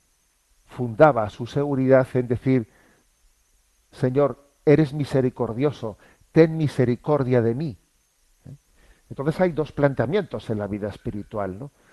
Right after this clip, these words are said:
El que funda su seguridad en sí mismo, en, en sus obras, en sus medios, tengo medios, tengo obras, me siento, ¿no?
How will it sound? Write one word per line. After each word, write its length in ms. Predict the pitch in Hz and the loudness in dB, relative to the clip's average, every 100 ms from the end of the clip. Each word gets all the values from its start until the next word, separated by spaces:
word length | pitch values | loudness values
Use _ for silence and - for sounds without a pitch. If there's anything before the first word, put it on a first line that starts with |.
| _ _ _ - | _ _ _ 0
El 200 | 127 - | 0 0
que 140 | 135 | -4
funda 680 | - - 190 160 135 123 120 | -2 -2 -2 0 2 2 2
su 180 | - 127 | -4 -8
seguridad 680 | - 127 120 123 127 160 127 - _ _ _ _ - | -4 -4 -2 -2 2 2 0 -8 _ _ _ _ -6
en 200 | 127 113 | -4 -4
sí 260 | - 180 160 | -4 -4 -2
mismo, 600 | 147 117 - 110 175 190 - | -2 -4 -6 -8 -8 -10 -14
en, 280 | 107 135 - - | -12 -12 -14 -8
en 120 | 139 | -8
sus 300 | - - - | -8 -8 2
obras, 580 | 170 135 127 170 - - _ _ _ _ _ _ _ _ _ _ _ _ _ | 4 4 2 0 -8 -20 _ _ _ _ _ _ _ _ _ _ _ _ _
en 100 | 139 | -8
sus 300 | 127 127 95 | -6 -8 -2
medios, 560 | 135 160 135 143 175 - | 4 4 4 0 -4 -4
tengo 300 | 139 120 123 | -4 -2 -2
medios, 500 | 131 156 127 143 - | 2 4 2 -2 -4
tengo 320 | 147 120 113 | -6 -4 -2
obras, 360 | 165 147 135 127 | 0 2 0 -2
me 120 | 107 | -6
siento, 440 | 90 139 120 - 101 | -6 -4 -4 -6 -10
¿no? 200 | 139 | -10